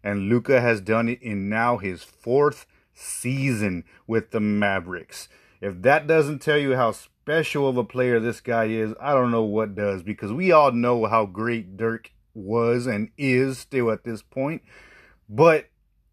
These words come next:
even him, for all his accolades and all the things that he did, did not <laughs> achieve twenty points and five rebounds and five assists,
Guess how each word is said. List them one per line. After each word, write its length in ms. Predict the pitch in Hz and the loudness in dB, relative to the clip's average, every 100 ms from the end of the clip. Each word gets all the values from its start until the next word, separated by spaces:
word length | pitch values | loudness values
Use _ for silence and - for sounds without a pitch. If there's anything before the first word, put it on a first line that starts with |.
| _ - | _ -10
even 400 | 175 180 196 160 | -4 0 0 2
him, 560 | 160 185 156 127 110 107 | 2 4 4 2 0 -6
for 240 | - 120 | -4 0
all 220 | 131 156 | 4 4
his 200 | 165 156 - | 2 -2 -2
accolades 600 | 156 151 131 123 117 101 | -4 -2 -2 0 -2 -2
and 120 | 104 - | -6 -6
all 240 | 123 143 | 0 2
the 140 | 151 139 | 2 0
things 380 | - 147 135 120 | -4 -4 -2 -2
that 180 | 123 | -6
he 160 | 110 127 | -8 -10
did, 640 | 95 87 123 123 104 92 - _ _ _ _ _ _ _ _ - | -12 -6 0 2 2 -4 -16 _ _ _ _ _ _ _ _ -6
did 300 | 131 147 139 | 0 2 4
not 560 | 135 139 143 180 160 - | 4 4 4 4 2 0
<laughs> 40 | |
achieve 840 | 135 - - 156 156 139 120 107 - _ _ _ _ _ _ | -10 -10 -10 -8 -6 -4 -4 -6 -10 _ _ _ _ _ _
twenty 340 | - 147 175 | 0 2 2
points 460 | 151 151 151 147 - | 2 0 0 0 -4
and 200 | 131 104 | -2 -2
five 360 | - 135 143 135 | 2 4 4 2
rebounds 420 | 143 135 135 110 | -2 0 0 -2
and 160 | 107 | -6
five 300 | - 127 135 | -2 2 2
assists, 580 | 127 - 131 123 - - | 0 -2 0 0 -4 -10